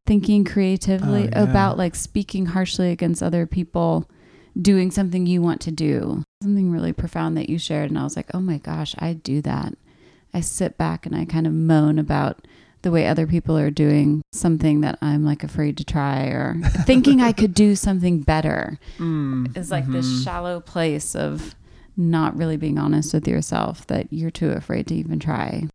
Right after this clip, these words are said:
Speaker 2: Are you talking about the Roosevelt quote about the man in the arena, the one that
Speaker 1: Maybe.
Speaker 2: Brené
Speaker 1: What's that?
Speaker 2: Brown? I'm reading from the website Mental Floss, but it says of, uh, Teddy Roosevelt, "Roosevelt railed against cynics who looked down at men who were trying to make the world a better place.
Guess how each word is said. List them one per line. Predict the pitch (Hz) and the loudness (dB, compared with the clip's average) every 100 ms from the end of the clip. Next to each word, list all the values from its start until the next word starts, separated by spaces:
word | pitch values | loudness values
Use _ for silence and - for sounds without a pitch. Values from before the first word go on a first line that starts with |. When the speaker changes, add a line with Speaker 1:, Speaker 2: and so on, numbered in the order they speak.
| _ - | _ 0
Speaker 2:
Are | 156 | 2
you | |
talking | 143 147 160 | 2 0 2
about | 135 127 127 | 2 0 0
the | 135 120 117 | 0 0 2
Roosevelt | 120 131 143 139 - | 0 0 2 0 -2
quote | - 131 120 117 - | -2 0 0 -2 -8
about | 135 123 - | -2 -2 0
the | |
man | 120 113 113 | -2 0 0
in | |
the | 113 | 0
arena, | 110 117 131 104 95 | 0 -2 -2 -2 -2
the | 110 | -2
one | 110 107 | -2 -4
that | - 226 - - - | -6 -12 -20 -20 -4
Speaker 1:
Maybe. | 233 254 190 147 | 2 2 2 2
Speaker 2:
Brené | 135 117 120 | 2 2 2
Speaker 1:
What's | - 120 | 2 2
that? | |
Speaker 2:
Brown? | 98 117 117 127 - - - 101 | 2 0 -2 -6 -12 -20 -20 -14
I'm | - 131 131 | 0 2 4
reading | 123 117 117 | 4 2 0
from | - 131 113 107 107 101 101 | -4 -2 0 0 0 -2 -6
the | - 113 | -8 -6
website | 104 - 104 - | -6 -4 -6 -6
Mental | 101 107 98 | -8 -6 -8
Floss, | - 113 110 - - - - | -8 -8 -6 -8 -10 -12 -8
but | 113 | -8
it | - | -4
says | 113 104 | -2 -2
of, | 104 98 - - | -2 -6 -10 -8
uh, | 98 | -6
Teddy | 101 107 101 | -4 -2 0
Roosevelt, | 98 107 98 95 - _ _ _ | -2 -2 -4 -6 -10 _ _ _
"Roosevelt | - 151 165 180 165 160 - 151 131 | 2 4 4 4 2 2 -4 -12 -8
railed | 143 143 135 135 | 0 2 2 2
against | 131 120 113 - | 0 0 0 -4
cynics | - 127 110 - - | -2 0 -2 -2 -2
who | 135 | 0
looked | 120 117 - | 0 -2 -2
down | 110 104 | -2 -2
at | 107 113 | -2 -2
men | 110 104 104 | -2 -2 -2
who | 113 | -2
were | 110 | -2
trying | - 110 104 | -2 -2 -2
to | 110 | -4
make | 107 - | -6 -4
the | 107 | -4
world | 98 98 | -4 -4
a | 107 | -6
better | 98 95 | -6 -4
place. | - 98 95 - - | -4 -6 -4 -2 -4